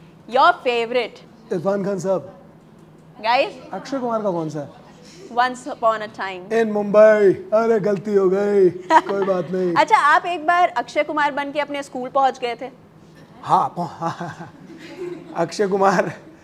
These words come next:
Speaker 2: वो हुआ ये था कि इन्होंने, स्कूल वालों ने बोला कि
Speaker 1: हम्म।
Speaker 2: फैंसी ड्रेस कॉम्पिटिशन है,
Speaker 1: हाँ।
Speaker 2: तो आप फ्यूचर में जो बनना चाहते हैं,
Speaker 1: हाँ।
Speaker 2: वैसे ड्रेस होके आइए। तो अपन तो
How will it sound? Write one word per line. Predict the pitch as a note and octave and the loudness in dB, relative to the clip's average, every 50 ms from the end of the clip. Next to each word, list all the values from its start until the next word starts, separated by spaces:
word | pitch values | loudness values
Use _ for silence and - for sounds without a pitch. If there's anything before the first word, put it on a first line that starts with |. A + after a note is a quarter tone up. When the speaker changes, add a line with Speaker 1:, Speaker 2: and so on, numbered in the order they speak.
| - - - - - | -20 -20 -20 -18 -6
Speaker 2:
वो | F3+ F#3 A#3 | 6 6 8
हुआ | G#3+ G3 G3+ G#3 A3 A#3+ | 8 8 8 8 8 8
ये | A#3 G#3+ G#3+ | 8 8 6
था | F#3 A#3+ B3+ A#3+ D4+ | 4 2 2 2 2
कि | C#4+ C#4+ C#4 A3+ - - - - - - - _ - - - - - - _ - - - - - - - - - | 2 2 2 0 -2 -4 -10 -20 -20 -20 -20 _ -20 -20 -20 -20 -20 -20 _ -20 -20 -20 -18 -18 -18 -14 -6 -4
इन्होंने, | F3 F3 F3+ F#3 F3+ F3+ F3+ F3 F3 E3+ D#3+ D#3+ - - | -2 0 0 2 2 2 2 2 2 0 0 -2 -8 -20
स्कूल | - - F3+ E3+ E3+ | -6 -2 0 2 4
वालों | E3 D#3+ D#3+ E3 | 4 4 4 2
ने | E3 E3 | 0 0
बोला | D3+ C#3 C#3+ D3 D3+ D3+ | 0 0 0 2 2 2
कि | D3+ D3+ D3 | 2 0 -2
Speaker 1:
हम्म। | C#3 C3+ C3 B2+ B2 B2+ - - - F3 | -2 0 -2 -4 -6 -8 -12 -10 -6 -4
Speaker 2:
फैंसी | D#3 D3 D3+ - E3+ D3+ | -4 -4 -2 -4 -4 -4
ड्रेस | C#3 C#3+ C#3 C#3 - | -2 -4 -4 -4 -4
कॉम्पिटिशन | - C3 B2 A2+ B2+ - C3 B2 - E3 E3+ | -8 -8 -8 -8 -10 -10 -10 -8 -6 -4 -4
है, | F#3 E3+ - - - - - - | -4 -4 -6 -10 -18 -20 -14 -10
Speaker 1:
हाँ। | - G3 - - - - | -10 -10 -10 -10 -4 2
Speaker 2:
तो | F3 | 6
आप | F3+ G3 F#3+ | 6 6 6
फ्यूचर | - F#3 F3+ F3+ F3+ G#3+ G#3 G3 | 2 -2 -2 0 2 0 2 2
में | G#3+ G#3 | 0 0
जो | G3 F#3+ | 2 2
बनना | E3 D#3+ D#3 F3 G3 | 0 0 0 -2 -2
चाहते | F#3+ F3 B2 A#2 - D#3+ | 0 -2 -2 -2 -2 -6
हैं, | F3+ G#3+ B3+ - - - - - - | -6 -6 -8 -12 -18 -20 -20 -20 -8
Speaker 1:
हाँ। | - A3+ G#3 - - - - | -6 -6 -6 -6 -8 -16 -12
Speaker 2:
वैसे | D3+ D#3 E3+ F3 E3+ E3+ G3+ | -2 2 2 2 4 2 -2
ड्रेस | F#3 D#3 D#3+ D#3 D3 - | 0 2 0 0 0 -2
होके | D3 C3 - C#3 B2 | -6 -6 -4 -4 -6
आइए। | A#2 A2 G2+ G2+ F#2+ - - - - - - - - - - - - - - - - - - - - - - - - | -6 -6 -10 -14 -18 -20 -20 -20 -20 -20 -20 -20 -20 -20 -20 -20 -20 -20 -20 -20 -20 -20 -20 -20 -20 -20 -20 -10 -4
तो | C#3+ D3 C#3 C#3 C#3 C#3 C3+ C3+ C3 B2+ B2+ - - - - D#3+ | -2 -2 0 0 0 0 0 0 -2 -4 -6 -8 -12 -20 -18 -18
अपन | D#3 C3 - F3 F#3 F#3 | -16 -10 -6 -6 -6 -4
तो | F#3+ G3 F#3+ F#3+ | -4 -6 -6 -6